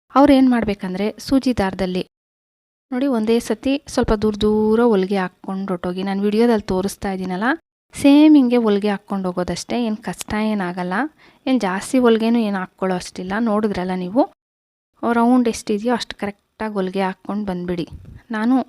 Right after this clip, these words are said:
ಹೊಲಿಗೆ ಹಾಕ್ಕೊಂಡು ಬಂದು ನಾನು ನಿಮಗೆ ತೋರಿಸ್ತೀನಿ ನೋಡಿ. ಕರೆಕ್ಟಾಗಿ ಹೊಲಿಗೆ ಹಾಕ್ಕೊಂಡು ಬಂದ್ಬಿಟ್ಟೆ. ಮತ್ತೆ ಹೊಲಿಗೆ ಹಾಕ್ಕೊಂಡು ಬಂದಿದ್ದಾದ್ಮೇಲೆ ಇದಕ್ಕೆ ನೀವು ಹಳೆ ಬಟ್ಟೆಗಳು,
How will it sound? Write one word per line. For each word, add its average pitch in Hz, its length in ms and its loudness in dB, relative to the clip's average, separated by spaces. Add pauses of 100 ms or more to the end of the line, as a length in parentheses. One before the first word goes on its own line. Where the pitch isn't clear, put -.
(360)
ಹೊಲಿಗೆ 208 280 2
ಹಾಕ್ಕೊಂಡು 208 340 -4
ಬಂದು 202 220 -2
ನಾನು 226 160 0
ನಿಮಗೆ 190 260 -6
ತೋರಿಸ್ತೀನಿ 185 440 -8
ನೋಡಿ. 180 200 -6
ಕರೆಕ್ಟಾಗಿ 220 480 -8
ಹೊಲಿಗೆ 190 260 -4
ಹಾಕ್ಕೊಂಡು 190 400 -8
ಬಂದ್ಬಿಟ್ಟೆ. 185 460 -6 (920)
ಮತ್ತೆ 285 160 2
ಹೊಲಿಗೆ 240 300 4
ಹಾಕ್ಕೊಂಡು 233 420 -2
ಬಂದಿದ್ದಾದ್ಮೇಲೆ 190 840 -2 (680)
ಇದಕ್ಕೆ 254 600 -2
ನೀವು 226 220 0 (800)
ಹಳೆ 233 320 -2
ಬಟ್ಟೆಗಳು, 202 560 -4